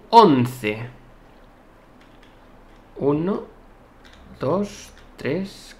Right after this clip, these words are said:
cuatro, cinco, seis, siete, ocho, nueve, diez. Me falta uno y no sé cuál, tío.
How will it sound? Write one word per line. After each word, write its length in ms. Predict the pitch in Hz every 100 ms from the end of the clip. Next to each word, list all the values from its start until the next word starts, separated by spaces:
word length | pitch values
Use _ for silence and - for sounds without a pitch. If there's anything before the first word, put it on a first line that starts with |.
| -
cuatro, 440 | 127 143 151 165
cinco, 540 | 160 - 127 143 143 156
seis, 600 | - 127 131 - - -
siete, 760 | - - 131 143 170 165 165 156
ocho, 500 | 156 180 180 - 147
nueve, 580 | 131 135 170 202 170 165
diez. 720 | 131 123 185 247 127 - - - - - - - - - - - -
Me 240 | 123 143
falta 500 | 143 - 254 254 196
uno 240 | 185 254 269
y 80 | 214
no 120 | 185
sé 240 | - 240
cuál, 460 | - 180 160 117 101
tío. 220 | 123 120